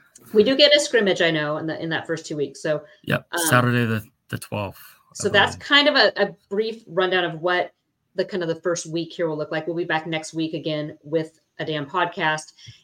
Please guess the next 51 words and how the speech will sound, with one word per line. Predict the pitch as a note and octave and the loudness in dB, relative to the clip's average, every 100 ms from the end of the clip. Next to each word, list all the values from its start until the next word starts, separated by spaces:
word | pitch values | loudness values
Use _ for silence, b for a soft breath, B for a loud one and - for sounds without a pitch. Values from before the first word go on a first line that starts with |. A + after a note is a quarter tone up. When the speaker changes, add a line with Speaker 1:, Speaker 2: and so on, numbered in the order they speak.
| - | -2
Speaker 1:
And | G3+ A3 | 2 4
I'm | G#3+ | 4
also | G3 G3+ A3 | 2 0 0
working | G3 G3 F#3 | 0 0 -2
on | E3+ | -2
bringing | F3 F3 E3+ D#3+ | -2 -2 -4 -6
a | E3 | -8
football | E3+ E3 E3 | -6 -4 -2
guest | E3 D3+ - | -2 -4 -6
in. | C3+ B2+ C3 - | -8 -10 -12 -10
Um, | D#3 | -6
we're | E3 E3 | -2 -4
trying | E3 G3 G3 G3+ | -4 -4 -2 -2
for | G3 | -2
that | F3+ - | -2 -2
this | F3 - | -6 -2
week. | F3+ E3+ - _ _ _ _ _ - | 0 0 -6 _ _ _ _ _ -6
Um, | F3 D#3 D3+ | -2 -2 -4
Coach | - - C#3+ | -8 -8 -6
Smith | - D#3+ - | -6 -8 -6
actually | D#3 - D#3+ | -10 -6 -8
wanted | D3+ D3 C#3+ | -6 -6 -8
to | D#3 | -8
wait | C#3+ D#3+ D#3+ - | -4 -2 -2 -6
because | F3+ D#3+ | -14 -10
they're | D#3 | -8
not | D#3 - | -8 -8
technically | F#3+ - G3 F3+ F3 E3+ _ | -10 -8 -6 -2 -4 -6 _
supposed | - F3 E3+ E3 E3+ | -10 -8 -4 -4 -2
to | |
be | E3 | -4
back | D#3+ D3+ D#3 E3 | -2 -2 -2 -2
yet | D#3+ D3+ | 0 2
or | C#3+ C#3+ _ | 0 -2 _
don't | E3 - | -10 -10
have | - D#3+ D#3 | -2 0 0
to | F3 | -2
be | E3 | -4
back | D#3+ D#3+ E3 | 0 -2 0
yet. | E3+ E3+ - b b b - | -2 -2 -6 b b b -2
So, | F#3+ E3 E3 | 2 4 2
um, | E3+ D#3+ D#3+ E3+ | 0 -4 -4 -10
I'm | |
hoping | F#3 D4+ A#4+ C5 | -4 -2 0 4
to | F4 | 4
bring | G#3 G#3+ G#3 | 4 4 4
on | G3+ | 2
some | G3 G#3+ | 0 -2
of | G3+ | 0
these | F#3+ | 0
guys. | G3 F#3 F#3 F#3 | 2 2 2 -2